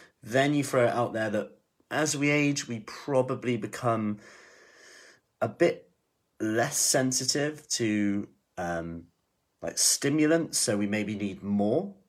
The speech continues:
whether that's caffeine, whether that's alcohol. So we need more and more and more. Our recovery gets worse and worse and worse.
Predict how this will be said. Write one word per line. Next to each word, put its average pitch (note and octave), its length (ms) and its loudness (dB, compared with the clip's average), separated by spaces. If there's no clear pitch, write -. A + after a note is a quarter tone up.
whether F#2+ 220 -2
that's - 260 -4
caffeine, B2+ 720 -4
whether F2 180 -8
that's E2+ 340 -8
alcohol. A2+ 800 -2
So A2+ 200 0
we A#2+ 80 0
need A2 120 0
more D3+ 260 6
and C#3+ 80 4
more A#2 160 4
and G#2+ 80 2
more. G#2 300 0
Our A#2 140 4
recovery A2+ 640 0
gets G#2 300 -2
worse A#2 340 2
and G#2+ 100 0
worse G#2 220 0
and G2 120 -6
worse. G#2 520 0